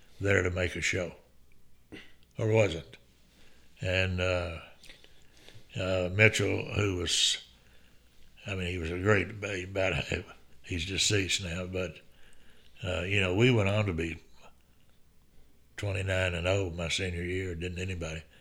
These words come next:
I mean, we beat all those Lexington schools, uh, Lafayette, and Henry Clay. And the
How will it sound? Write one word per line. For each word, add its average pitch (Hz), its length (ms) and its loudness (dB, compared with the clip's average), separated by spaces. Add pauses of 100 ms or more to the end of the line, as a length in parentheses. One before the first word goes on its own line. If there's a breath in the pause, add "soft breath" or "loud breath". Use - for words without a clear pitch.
(100)
I 98 40 -6
mean, 101 160 0
we 104 140 6
beat 98 180 0
all 92 260 0
those - 160 -6 (340 soft breath)
Lexington 95 560 2
schools, 90 460 -4 (920 soft breath)
uh, 90 340 -2
Lafayette, 95 580 2
and 95 140 -4 (920 soft breath)
Henry 98 280 2
Clay. 92 460 2 (420 soft breath)
And 98 260 -6
the 98 320 -2